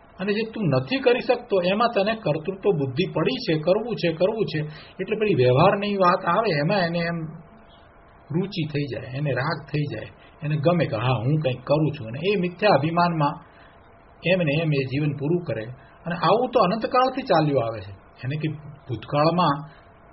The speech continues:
મુક્તિની પ્રાપ્તિને અર્થે પુરુષાર્થ નથી કર્યો, એમ તો છે નહીં. એ અનંતવાર એ એવા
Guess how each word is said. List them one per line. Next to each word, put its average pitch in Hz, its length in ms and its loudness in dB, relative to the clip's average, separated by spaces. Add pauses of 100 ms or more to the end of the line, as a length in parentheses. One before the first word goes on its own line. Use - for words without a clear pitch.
(340)
મુક્તિની 147 460 0
પ્રાપ્તિને 147 480 -2
અર્થે 143 400 2
પુરુષાર્થ 143 560 0
નથી 101 280 -2
કર્યો, 180 420 4 (260)
એમ 131 120 -2 (100)
તો 190 80 2
છે 277 240 4
નહીં. 269 200 -4 (1700)
એ 151 100 -4 (640)
અનંતવાર 226 460 4 (1800)
એ 170 40 2
એવા 156 180 2